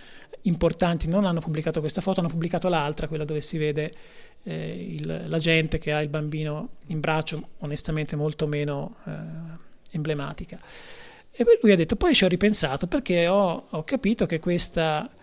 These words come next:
eh, fotografia aveva quel valore comunicativo storico importante", e insisteva su questo argomento perché questo bambino era un bambino siriano,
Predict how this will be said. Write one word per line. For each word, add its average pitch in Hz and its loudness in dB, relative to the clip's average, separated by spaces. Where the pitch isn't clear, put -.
eh, - -6
fotografia 180 0
aveva 151 0
quel 170 2
valore 170 6
comunicativo 160 -2
storico 156 -2
importante", 143 -8
e 262 4
insisteva 196 2
su - -10
questo 190 -4
argomento 165 -6
perché 170 -2
questo 208 2
bambino 143 -2
era 185 -2
un 160 -4
bambino 151 -4
siriano, 139 -2